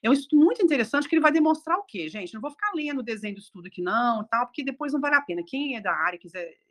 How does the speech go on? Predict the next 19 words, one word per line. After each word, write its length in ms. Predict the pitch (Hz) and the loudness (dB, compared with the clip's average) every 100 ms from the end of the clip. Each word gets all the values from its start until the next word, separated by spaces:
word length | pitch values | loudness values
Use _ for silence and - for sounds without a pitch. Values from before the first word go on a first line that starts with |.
| _ _ | _ _
ler, 180 | 220 269 | -16 -14
depois 300 | 339 359 302 | -12 -10 -6
veja 260 | 302 302 277 | -6 -4 -4
lá. 180 | 165 - _ _ - - - - | -4 -6 _ _ -20 -20 -20 -10
É, 560 | 196 196 190 185 185 - | -8 -4 -2 -2 -2 -4
ele 120 | 277 | -4
pegou 260 | 349 226 202 | -2 -2 -2
do-, 180 | 208 247 | -2 -2
é 60 | |
um 160 | 226 226 | -4 -4
grupo, 480 | 220 226 226 427 - | -2 -2 -2 -6 0
tá? 220 | 240 247 233 | 2 2 0
Um 60 | |
grupo 220 | 220 226 | -6 -8
de 100 | 202 | -12
dezesseis 420 | 180 202 208 233 233 | -10 -8 -6 -8 -8
pessoas 460 | 202 - 180 175 | -12 -8 -8 -10
com 220 | - 269 | -2 2
obesidade, 880 | 349 247 190 170 151 156 208 247 415 | 4 2 0 2 4 4 2 -4 -10